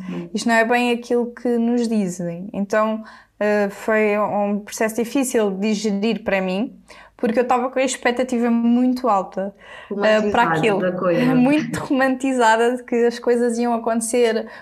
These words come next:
Speaker 2: muito rapidamente. Se não fizesse cem por cento das vagas, ia fazer cinquenta, e nem isso aconteceu. Portanto,
Speaker 1: Pois,
Speaker 2: eh,
Speaker 1: não...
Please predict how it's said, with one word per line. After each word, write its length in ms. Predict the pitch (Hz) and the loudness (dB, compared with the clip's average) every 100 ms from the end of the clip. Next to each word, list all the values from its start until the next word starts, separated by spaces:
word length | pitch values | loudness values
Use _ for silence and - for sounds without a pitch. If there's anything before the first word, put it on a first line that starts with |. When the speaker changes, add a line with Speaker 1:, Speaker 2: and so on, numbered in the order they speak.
| _ | _
Speaker 2:
muito 240 | 240 254 254 | -2 -2 0
rapidamente. 840 | 254 240 247 233 214 233 240 226 208 214 | -2 0 -2 0 2 2 0 -2 -4 -4
Se 120 | - | -2
não 140 | 285 | -2
fizesse 800 | 294 - 269 254 247 240 - 233 | -2 -4 -2 0 0 -2 -2 -2
cem 420 | 220 - - 233 233 | -4 -8 -4 -2 -2
por 80 | |
cento 380 | - 220 220 220 | -4 -4 -4 -4
das 240 | 196 196 190 | -2 -2 -2
vagas, 420 | 180 190 190 180 | 0 0 -2 -4
ia 100 | 185 | -6
fazer 300 | 180 190 196 | -6 -6 -4
cinquenta, 680 | 190 202 180 202 220 226 254 - - _ | -4 -4 -2 0 0 -4 -8 -10 -18 _
e 120 | 240 | 0
nem 240 | 240 269 294 | 2 2 0
isso 180 | 285 | -2
aconteceu. 640 | 302 302 320 - 233 226 - _ _ | -2 -2 -4 -2 -2 -2 -14 _ _
Portanto, 580 | - - 156 151 170 175 - - | -16 -10 -10 -4 -4 -4 -10 -18
Speaker 1:
Pois, 120 | 180 196 | -4 0
Speaker 2:
eh, 280 | 196 190 185 | 2 0 0
Speaker 1:
não... 280 | 180 170 | -2 -2